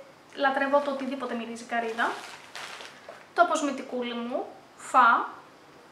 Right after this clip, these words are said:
Το φόραγα σαν έφηβη αυτό και όποτε το μυρίζω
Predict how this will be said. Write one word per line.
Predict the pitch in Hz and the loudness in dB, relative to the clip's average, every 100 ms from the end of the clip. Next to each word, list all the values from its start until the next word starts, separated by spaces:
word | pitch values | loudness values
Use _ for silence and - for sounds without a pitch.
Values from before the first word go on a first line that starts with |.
| - - - - - - - | -20 -20 -20 -20 -20 -20 0
Το | 269 | 4
φόραγα | 285 320 359 | 12 12 12
σαν | 370 330 330 | 8 6 6
έφηβη | 349 - 240 240 | 2 0 -2 0
αυτό | 226 277 | 0 2
και | 285 | 6
όποτε | 285 349 | 6 6
το | 320 | 2
μυρίζω | 277 269 269 330 | 2 2 2 2